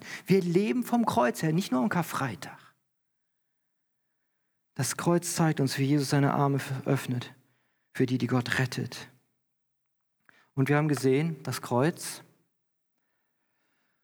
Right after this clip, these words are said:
ist der Punkt, wo Verlierer hängen. Die Kreuzigung war eine Schändung. Wer am Kreuz hing, der hatte alles verloren. Aber durch das Kreuz schenkt Gott denen,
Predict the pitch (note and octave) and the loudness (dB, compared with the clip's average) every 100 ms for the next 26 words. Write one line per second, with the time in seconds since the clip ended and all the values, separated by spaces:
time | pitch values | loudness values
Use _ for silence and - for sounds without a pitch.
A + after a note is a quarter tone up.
0 | _ _ - - A#2+ C#3+ C#3+ C#3 C#3+ D3 | _ _ -8 -4 -2 -2 0 0 0 2
1 | D#3 B2 G#2 B2+ A2 - - - - _ | 2 0 -2 -4 -6 -10 -14 -16 -20 _
2 | _ _ _ _ _ _ _ _ _ _ | _ _ _ _ _ _ _ _ _ _
3 | _ _ _ _ _ _ _ _ _ _ | _ _ _ _ _ _ _ _ _ _
4 | _ _ C3+ A#2+ B2+ E3+ F#3 F3 D#3 C#3 | _ _ -6 -2 0 0 0 0 2 2
5 | C#3+ C3 - - E3 D3 F#2 D#2+ - _ | 2 0 0 2 4 4 2 -6 -14 _
6 | _ _ _ _ _ _ _ _ _ _ | _ _ _ _ _ _ _ _ _ _
7 | _ _ _ C#3+ D#3 - F#3 F#3+ - F3 | _ _ _ 2 2 2 2 2 2 2
8 | D#3 D#3 D#3+ C3+ D3 - C#3 C3+ D3+ B2+ | 4 2 4 4 2 0 2 4 4 2
9 | A2+ B2+ D3 D3 E3 D3 - - G#3 F#3+ | 0 0 0 0 0 -2 -4 0 2 2
10 | - - - - A3 A3+ A3 F3+ D3+ C#3+ | -4 -8 -2 0 2 0 0 -2 0 2
11 | G3 D#3 C#3+ | 2 2 -2